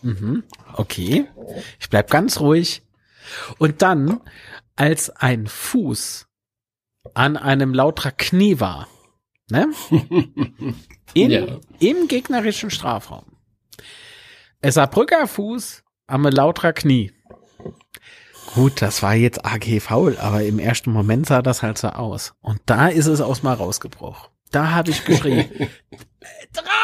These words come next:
Speaker 1: Mo! Das dritte war jetzt auch nix!“ <laughs> Also ich, ich, äh, ich, äh, ich, ja. <laughs>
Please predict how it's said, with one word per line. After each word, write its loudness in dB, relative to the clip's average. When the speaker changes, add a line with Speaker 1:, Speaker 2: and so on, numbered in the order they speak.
Speaker 1:
Mo! -6
Das -4
dritte -4
war 4
jetzt 0
auch 4
nix!“ -8
<laughs> -20
Also -4
ich, -4
ich, 0
äh, 2
ich, -6
äh, 0
ich, -8
ja. -2
<laughs> -16